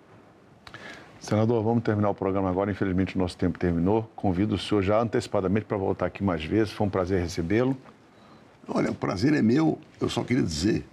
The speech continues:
Speaker 2: que, pra mim, é uma satisfação. E dizer que, em termos nacionais, né, eu considero que essa, esse desafio do marco legal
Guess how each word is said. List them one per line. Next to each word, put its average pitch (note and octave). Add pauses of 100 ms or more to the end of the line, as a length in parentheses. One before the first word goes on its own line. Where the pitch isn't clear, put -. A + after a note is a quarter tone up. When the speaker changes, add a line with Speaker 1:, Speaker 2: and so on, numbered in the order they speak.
Speaker 2:
que, B2+
pra E2+
mim, F#2
é F#2
uma D#2+
satisfação. - (680)
E C4
dizer D4+
que, C4
em F3+
termos C3
nacionais, F#2+ (480)
né, A#2+ (720)
eu D#2+
considero E2+
que D2 (180)
essa, -
esse -
desafio D#2
do G2+
marco G#2+
legal D2+